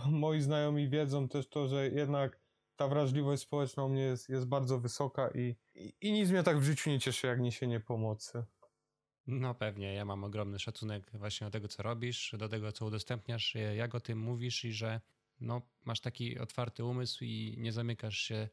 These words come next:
Speaker 2: tylko na, na określone poglądy, ale potrafisz patrzeć szeroko i doceniać, e, zarówno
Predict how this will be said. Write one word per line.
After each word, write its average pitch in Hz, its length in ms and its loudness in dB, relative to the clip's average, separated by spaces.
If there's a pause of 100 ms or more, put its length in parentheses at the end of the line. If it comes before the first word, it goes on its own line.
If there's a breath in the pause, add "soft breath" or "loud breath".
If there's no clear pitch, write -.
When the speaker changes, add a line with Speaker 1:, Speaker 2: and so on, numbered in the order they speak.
(420 soft breath)
Speaker 2:
tylko 117 220 -6
na, 110 280 0
na 113 140 -2
określone 113 440 -6
poglądy, 120 400 -2
ale 113 100 -2
potrafisz - 640 -6
patrzeć - 300 -4
szeroko 117 360 -2
i 110 80 -2
doceniać, 110 640 -4
e, 107 500 -6
zarówno 110 540 -4